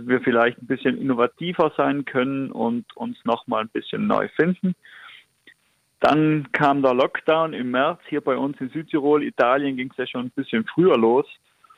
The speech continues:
Und die Zeit in der Ruhe konnten wir dann wirklich nutzen. <laughs> Also, das war plötzlich viel mehr als erwartet.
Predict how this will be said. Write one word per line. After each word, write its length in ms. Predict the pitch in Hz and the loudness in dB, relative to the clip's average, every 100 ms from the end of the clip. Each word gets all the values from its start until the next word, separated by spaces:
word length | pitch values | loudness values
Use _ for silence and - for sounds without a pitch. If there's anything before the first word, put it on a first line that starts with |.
| _ _ | _ _
Und 520 | 135 131 135 139 135 - - - - _ _ _ - | 2 4 4 0 -4 -12 -20 -20 -20 _ _ _ -12
die 100 | 143 | -8
Zeit 480 | - 127 135 160 - | 2 4 4 2 -2
in 240 | 143 135 | -4 0
der 80 | 127 | 2
Ruhe 380 | 123 139 170 165 | 2 2 2 2
konnten 400 | - 143 127 131 | -2 -6 -6 -2
wir 120 | 131 | 0
dann 180 | 120 110 | 0 0
wirklich 340 | 113 - - | 0 -2 -12
nutzen. 340 | 104 101 - - | -10 -10 -10 -4
<laughs> 100 | - - | -2 2
Also, 360 | 175 - 175 151 - 190 - - - - 254 - | 0 0 -2 -2 -4 -4 -4 -14 -20 -18 -18 -6
das 180 | 135 131 | -4 2
war 380 | 127 135 147 - _ _ - - _ _ - | 4 6 4 0 _ _ -20 -20 _ _ 2
plötzlich 440 | 156 156 156 147 - | 2 2 -2 -4 -2
viel 140 | 175 | -2
mehr 320 | 175 143 156 | 0 2 2
als 160 | 117 123 | 0 0
erwartet. 640 | 123 110 131 - - 139 | 0 2 0 0 -4 -4